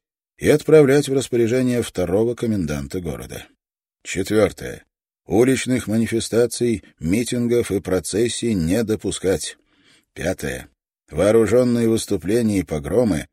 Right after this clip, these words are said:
немедленно пресекать всеми имеющимися в распоряжении вооруженными силами.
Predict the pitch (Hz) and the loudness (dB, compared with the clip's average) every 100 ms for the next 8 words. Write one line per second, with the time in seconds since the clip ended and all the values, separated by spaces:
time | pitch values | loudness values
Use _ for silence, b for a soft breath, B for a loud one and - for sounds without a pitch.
0 | _ _ 78 101 135 127 131 127 - 101 | _ _ -2 2 2 2 2 2 0 0
1 | 113 113 104 135 131 - - 110 127 120 | 0 -2 -2 0 -2 -4 -4 0 0 0
2 | 120 110 113 110 - 110 107 107 98 90 | 0 0 0 -2 -2 -4 -2 -2 -2 -4
3 | 90 90 85 104 98 95 87 90 90 90 | -4 -4 -2 -2 -2 -2 0 -2 -2 -2
4 | 92 87 87 78 90 87 65 62 | -2 0 -2 -4 -4 -4 -4 -10